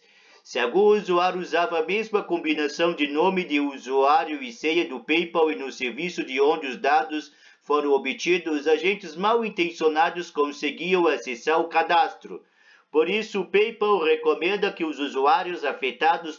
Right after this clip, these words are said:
troquem a senha tanto na plataforma quanto em outros serviços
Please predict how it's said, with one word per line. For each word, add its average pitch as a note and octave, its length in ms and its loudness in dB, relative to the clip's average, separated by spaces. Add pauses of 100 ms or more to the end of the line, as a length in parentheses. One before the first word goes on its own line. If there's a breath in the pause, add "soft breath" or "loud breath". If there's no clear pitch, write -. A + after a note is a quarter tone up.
(120)
troquem F3+ 640 0 (200 loud breath)
a A#2+ 160 0
senha E3 340 -4
tanto G#3+ 400 0
na F3+ 160 2
plataforma E3 800 0
quanto E3+ 460 2
em D3+ 180 2
outros F3+ 380 0
serviços E3+ 680 -4